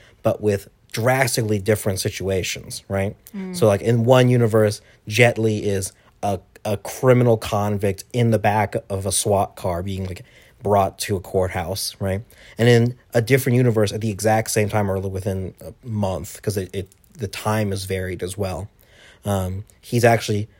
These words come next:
Speaker 1: the police officer in the swat car with the guy in the car, and the guy in the car is now, was one of the cops before. Weird stuff like that, right?
Speaker 2: So what are some other theories of the multiverse? So we've talked about the parallel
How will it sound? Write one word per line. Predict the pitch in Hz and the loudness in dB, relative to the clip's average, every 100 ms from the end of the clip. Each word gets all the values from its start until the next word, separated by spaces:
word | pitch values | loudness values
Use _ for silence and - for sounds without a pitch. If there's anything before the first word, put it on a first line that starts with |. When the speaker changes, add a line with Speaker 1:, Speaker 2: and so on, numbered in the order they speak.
| _ - | _ -14
Speaker 1:
the | 98 113 104 | -2 2 2
police | - 113 127 139 | 4 4 4 4
officer | 107 101 - - 98 | 2 0 -2 -6 -4
in | 123 127 | 0 2
the | 117 | 2
swat | - 113 110 - | 2 2 2 -2
car | 101 92 - _ _ | -4 -2 -4 _ _
with | 104 120 117 | 2 2 2
the | - | -2
guy | 98 110 113 95 92 - | 2 4 4 4 -2 -2
in | 117 104 | 0 0
the | 87 | -2
car, | - 117 76 62 | 2 2 2 -6
and | 98 | -6
the | 101 | -2
guy | 104 101 | 0 0
in | 95 | 0
the | |
car | 90 110 104 | 0 2 2
is | 95 - | 0 -6
now, | 92 92 98 _ _ | -6 -6 -10 _ _
was | 123 131 113 107 | 6 8 8 4
one | 113 | 0
of | 92 | 0
the | |
cops | - 92 - | -4 -4 -6
before. | - - 113 98 - - - - _ | -12 -4 0 0 -4 -16 -20 -20 _
Weird | 110 143 147 127 | 0 4 4 4
stuff | 120 110 98 | 4 4 0
like | 87 95 | -4 -4
that, | 95 - - _ - - | -6 -6 -18 _ -20 -8
right? | 98 190 | -2 6
Speaker 2:
So | 269 262 | 8 8
what | 247 247 285 | 6 8 8
are | 339 | 8
some | 302 277 | 2 2
other | 226 226 220 | 4 4 4
theories | 202 - 196 190 175 | 0 0 2 2 0
of | 165 | -2
the | 160 | -2
multiverse? | 160 156 165 151 139 - | -4 0 0 0 -2 0
So | 190 | 0
we've | 190 | 2
talked | - 254 - | 6 4 6
about | 254 247 | 2 2
the | 202 | 2
parallel | 196 190 185 170 165 165 | 4 6 6 6 6 4